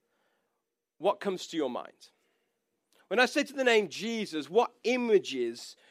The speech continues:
do you have in your mind? What do you think of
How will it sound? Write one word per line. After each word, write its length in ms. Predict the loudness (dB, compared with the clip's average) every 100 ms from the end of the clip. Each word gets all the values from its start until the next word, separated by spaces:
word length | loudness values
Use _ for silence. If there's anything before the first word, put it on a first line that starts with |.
| _ -10
do 100 | -8
you 320 | -4 -4 -6 _ _
have 580 | -10 -2 0 0 0 -6 -6
in 140 | -2
your 160 | 0 2
mind? 300 | 0 -2 -8 -20 -20 _ _ _ 0
What 280 | 6 6 6
do 120 | 0
you 160 | 2 0
think 440 | 2 2 2 4
of 300 | 6 6 4